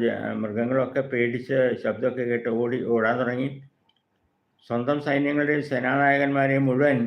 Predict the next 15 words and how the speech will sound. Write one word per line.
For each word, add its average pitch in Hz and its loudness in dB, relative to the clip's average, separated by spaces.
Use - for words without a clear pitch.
നിഗ്രഹിച്ച 135 0
മഹാപ്രഭു 127 -2
അല്പം 113 0
ക്ഷീണിതനായിട്ടാണ് 123 0
നിൽക്കുന്നതെന്ന് 120 0
ഖരന് 104 -2
തോന്നിയതാണ്. 104 -4
രാമേന്ദ്രനും 123 0
അല്പം 123 -2
ക്ഷീണിച്ചിട്ടുണ്ടോ 127 0
എന്നൊരു, 123 -2
എന്നൊരു 123 -2
തോന്നൽ 117 0
വന്നു 117 0
ഖരന്. 110 -2